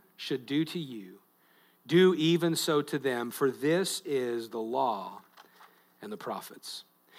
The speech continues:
You probably recognize the statement because it's from this verse that many have come up with what we would call the golden rule. What's the golden rule? The golden rule,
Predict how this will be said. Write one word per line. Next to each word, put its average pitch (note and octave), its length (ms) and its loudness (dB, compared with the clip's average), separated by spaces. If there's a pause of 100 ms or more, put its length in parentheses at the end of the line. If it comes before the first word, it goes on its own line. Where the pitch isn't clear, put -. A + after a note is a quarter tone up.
(140)
You F#3+ 100 2
probably G3 400 12
recognize D3+ 760 6
the C#3 100 2
statement C#3 840 -2 (500)
because F3+ 320 8
it's F#3 140 6
from F3+ 220 8
this G3 200 8
verse F3+ 500 6
that D3 200 2
many E3 440 6
have D3+ 200 6
come D#3+ 200 4
up D3+ 200 6
with D3 240 2
what C#3 180 2
we D3+ 160 4
would D#3 180 0
call C#3 460 4
the B2+ 380 0 (500)
golden D3 460 4
rule. A#2+ 360 0 (720)
What's A3+ 260 10
the G3+ 100 8
golden G3+ 420 10
rule? G3 300 10
The D#3+ 80 6
golden F3 400 8
rule, F#3+ 340 10